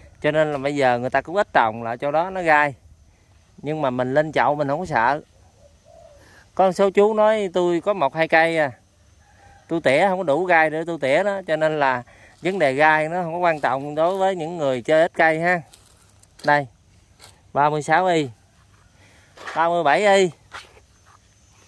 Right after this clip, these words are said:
Em cố gắng em nói đủ hai chục cây nha. Giá hai trăm rưỡi. Đây, ba mươi bảy y. Ừ.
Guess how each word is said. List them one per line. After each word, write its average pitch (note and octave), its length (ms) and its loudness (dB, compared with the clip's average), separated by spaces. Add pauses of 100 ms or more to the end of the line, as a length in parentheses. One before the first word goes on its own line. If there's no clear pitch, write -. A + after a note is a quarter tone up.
(360)
Em D3 220 -4
cố F#3+ 140 -2
gắng G#3+ 220 0
em G3 120 -4
nói G#3+ 240 0
đủ E3+ 320 -4
hai F3 280 -4
chục C#3 180 -10
cây E3+ 240 2
nha. F3+ 220 -2 (1200)
Giá E3 120 0
hai F3 160 -4
trăm D#3+ 180 -6
rưỡi. C3 320 -4 (600)
Đây, C#3+ 280 -2 (1600)
ba C#3+ 180 -4
mươi C3+ 100 -14
bảy B2+ 220 -8
y. D#3 160 -6 (2750)
Ừ. C#3+ 60 -10